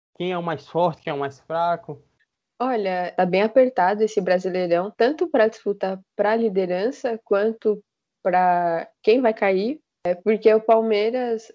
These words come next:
Speaker 2: tá na liderança aí com dezoito pontos, né? Empatou com,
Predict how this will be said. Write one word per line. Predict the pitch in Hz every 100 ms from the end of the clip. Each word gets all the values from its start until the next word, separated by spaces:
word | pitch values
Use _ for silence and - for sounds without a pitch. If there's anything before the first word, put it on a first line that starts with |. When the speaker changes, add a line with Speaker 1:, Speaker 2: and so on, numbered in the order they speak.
| _
Speaker 2:
tá | - 208
na | 254
liderança | 254 220 202 196 190 180 185 190
aí | 180 180
com | 185 180 180
dezoito | 175 180 190 226 226 -
pontos, | 190 196 247 254 190 175 -
né? | 180 202
Empatou | 202 196 196 196 - 185 190
com, | - 190 180 170 165 170